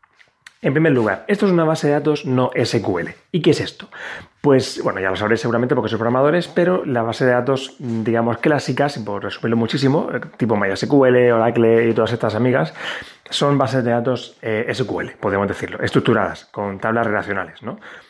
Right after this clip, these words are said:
Que son, pues eso, las típicas bases de datos que se basan en tablas, que se pueden hacer select, que se pueden hacer joins, que se pueden hacer consultas complejas uniendo todas las tablas. Esto, eh, bueno, pues tiene sus ventajas, sus inconvenientes y todo esto.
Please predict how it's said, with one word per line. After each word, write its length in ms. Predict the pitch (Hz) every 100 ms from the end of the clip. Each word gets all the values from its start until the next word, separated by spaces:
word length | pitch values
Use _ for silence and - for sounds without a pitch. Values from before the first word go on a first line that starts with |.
| _
Que 100 | -
son, 240 | 110 117 117
pues 140 | 104
eso, 160 | 98 95
las 80 | -
típicas 280 | 110 110
bases 180 | 104 101
de 40 | 107
datos 180 | 120
que 80 | 120
se 60 | 104
basan 240 | 98 104
en 120 | 113
tablas, 360 | 117 139 127 123
que 100 | -
se 120 | 110
pueden 180 | 104 101
hacer 240 | 95 98
select, 480 | - 135 117 113 110
que 60 | 92
se 100 | 95
pueden 180 | 95 92
hacer 260 | - 98 107
joins, 300 | 107 104 101
que 100 | 101
se 140 | 95
pueden 260 | 101 98 98
hacer 320 | - 101 98
consultas 600 | 107 101 131 113 113 107
complejas 560 | 123 110 123 139 156 - - - _ -
uniendo 400 | 127 117 120 104
todas 200 | 110 98
las 160 | -
tablas. 360 | - 95 - - - - - - _ _ _ - - _
Esto, 400 | 165 151 - - -
eh, 100 | 120
bueno, 180 | 120
pues 100 | 165
tiene 160 | - 101
sus 100 | 104
ventajas, 380 | 131 180 185 170
sus 100 | 127
inconvenientes 640 | 123 117 151 160 147 156
y 40 | 117
todo 160 | 95
esto. 260 | 85 -